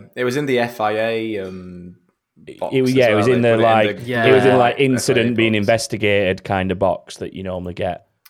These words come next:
Speaker 2: So,
Speaker 1: Yeah.
Speaker 2: yeah, there wasn't a picture of the
Speaker 3: I want my
Speaker 2: meatball,
Speaker 3: meatball.
Speaker 2: but
Speaker 1: I mean,
Speaker 2: it
Speaker 1: that
Speaker 2: was
Speaker 1: would
Speaker 2: at
Speaker 1: be,
Speaker 2: least mentioned.
Speaker 1: that would require forward planning, Chris.
Speaker 3: <laughs>
Speaker 1: And a knowledge of what your own rules are.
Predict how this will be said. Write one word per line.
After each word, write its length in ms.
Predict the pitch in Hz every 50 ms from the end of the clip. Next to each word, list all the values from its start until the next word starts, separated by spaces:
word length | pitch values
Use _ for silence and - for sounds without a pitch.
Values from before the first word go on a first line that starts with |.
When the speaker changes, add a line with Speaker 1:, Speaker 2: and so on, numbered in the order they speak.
| _ _ - 160 165 170
Speaker 2:
So, 80 | 143
Speaker 1:
Yeah. 120 | 123 123 147
Speaker 2:
yeah, 200 | 147 127 117 107
there 100 | 120 135
wasn't 220 | 135 127 131 123
a 60 | 110
picture 460 | - - - 135 - - - - 107 101
of 80 | 95 95
the 60 | 95
Speaker 3:
I 40 | 95 98
want 120 | 92 95 -
my 60 | 90
Speaker 2:
meatball, 180 | 90 90 90 90
Speaker 3:
meatball. 200 | 98 95 101 -
Speaker 2:
but 340 | - 95 95 92 - - _ _ _ _ _ _ _ _ -
Speaker 1:
I 40 | 131
mean, 120 | 135 135
Speaker 2:
it 20 | 135
Speaker 1:
that 100 | 147 107
Speaker 2:
was 200 | 107 104 98 98
Speaker 1:
would 100 | - 110
Speaker 2:
at 60 | 113 117
Speaker 1:
be, 40 | 113
Speaker 2:
least 260 | 113 101 98 - -
mentioned. 840 | 110 110 98 104 98 98 - - 95 92 90 87 104 - - - _ _ -
Speaker 1:
that 120 | 131 123 127
would 100 | 131 123
require 360 | 123 123 - 123 113 113 107
forward 520 | 107 - - - 117 110 104 104 104 - -
planning, 460 | - 107 101 95 85 80 80 - _ _ _ _ _ _
Chris. 320 | - - - - - - - _ _ _ _ _ _ _ _ _ _ _ _ _ _ _ _ _ _ _ _ _ _ -
Speaker 3:
<laughs> 40 | - - - - - 185 147 - - - _ - - - -
Speaker 1:
And 160 | 120 120 113
a 40 | 110
knowledge 440 | 110 117 117 117 113 110 98 - 110
of 380 | 107 104 95 - - - - _ _ _ _ _ - 107
what 200 | 110 101 - 104
your 140 | 104 101
own 200 | 101 98 95 95
rules 380 | 92 98 101 101 98 98 92 -
are. 240 | 67 - - -